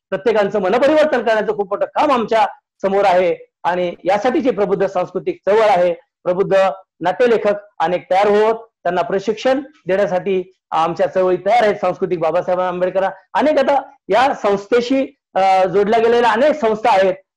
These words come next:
वेगवेगळ्या नावानं त्या संस्था कार्यरत आहेत, कारण बाबासाहेब आंबेडकरच्या संकल्पनेतील प्रबुद्ध भारत घडवण्यासाठी सर्वच या संस्था कार्यरत आहेत. त्या सर्व संस्था एक दिलानं काम केलं पाहिजे, कारण आमचं अंतिम ध्येय प्रबुद्ध भारत आहे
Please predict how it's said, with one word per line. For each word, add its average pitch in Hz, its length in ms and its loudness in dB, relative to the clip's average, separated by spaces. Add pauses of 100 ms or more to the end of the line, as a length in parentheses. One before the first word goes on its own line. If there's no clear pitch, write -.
वेगवेगळ्या 214 260 4
नावानं 214 340 2
त्या 262 140 0
संस्था 220 280 -2
कार्यरत 196 480 0
आहेत, 180 120 0
कारण 175 420 -8
बाबासाहेब 185 400 0
आंबेडकरच्या 190 320 -4
संकल्पनेतील 214 720 -2 (260)
प्रबुद्ध 185 320 -2
भारत 170 360 0
घडवण्यासाठी 185 720 -2 (260)
सर्वच 277 340 2
या 240 80 4
संस्था 202 460 0
कार्यरत 202 600 0
आहेत. 220 200 2
त्या - 400 -6
सर्व 302 320 2
संस्था 226 320 0
एक 202 220 0
दिलानं 208 260 2
काम 214 220 -2
केलं 190 200 0
पाहिजे, 180 320 -2
कारण - 360 -6
आमचं 175 240 -4
अंतिम 180 340 -2
ध्येय 190 220 2
प्रबुद्ध 175 360 -2
भारत 170 300 0
आहे 165 160 -2